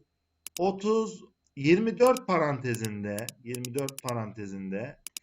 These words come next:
otuz altı eksi bir, yani otuz beş. Yirmi dört ile otuz beşi çarpacağım.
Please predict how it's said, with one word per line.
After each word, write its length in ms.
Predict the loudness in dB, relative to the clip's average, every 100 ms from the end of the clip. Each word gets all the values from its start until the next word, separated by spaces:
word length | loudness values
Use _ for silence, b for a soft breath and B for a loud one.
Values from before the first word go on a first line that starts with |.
| B B _
otuz 360 | -4 -4 0 8
altı 400 | 8 8 8 8
eksi 420 | 8 4 -2 2
bir, 320 | 4 2 -2 -16 _ _ _ _ _ -4
yani 400 | 2 4 4 2
otuz 440 | -2 -2 -6 -2
beş. 480 | 0 0 -4 -10 -14 _ _ _ _ 0
Yirmi 360 | 2 2 4
dört 260 | 4 4 2
ile 60 |
otuz 360 | 0 0 -4 0
beşi 260 | 0 2 0
çarpacağım. 720 | 2 2 2 -2 -2 -4